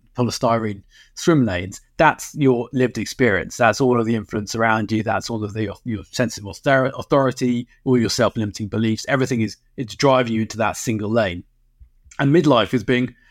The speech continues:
you know, halfway down the pool and looking around and going, "Shit, there's a, there's a massive pool here." And, yeah, there's a massive pool. And I seem to be on a linear journey from my childhood to my death. And it's just, it's preordained.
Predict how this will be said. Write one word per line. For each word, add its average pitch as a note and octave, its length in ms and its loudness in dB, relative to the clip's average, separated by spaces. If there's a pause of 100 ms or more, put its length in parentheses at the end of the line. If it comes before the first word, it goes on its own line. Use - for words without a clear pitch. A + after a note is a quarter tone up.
(140)
you B2 60 -2
know, A#2 120 0
halfway B2+ 400 0
down A#2+ 220 0
the A#2 60 -2
pool A#2 460 -2 (600)
and C3+ 180 2
looking C3+ 220 2
around B2 260 -2
and G#2 80 -4
going, C3 260 2
"Shit, - 320 -2
there's C#3 200 -2
a, C#3+ 100 0 (240)
there's C#3 180 0
a D3 100 4
massive D#3+ 600 0
pool F#3 340 2
here." F2+ 260 -8
And, C#3+ 260 -2
yeah, D3 140 2
there's C#3+ 160 0
a D3+ 80 2
massive E3+ 460 0
pool. A2 440 0
And C#3 160 -2
I D#3+ 120 2
seem D3 220 0
to B2+ 80 -4
be C3 240 0
on C3 140 0
a B2 60 0
linear C3+ 420 4
journey A#2+ 560 0 (580)
from B2+ 280 2
my A#2+ 140 2
childhood B2+ 580 0
to - 80 -10
my A2+ 140 0
death. A#2 500 0 (140)
And C3+ 320 0
it's C3+ 200 -2
just, - 460 -4 (100)
it's B2+ 160 -8
preordained. A#2+ 680 2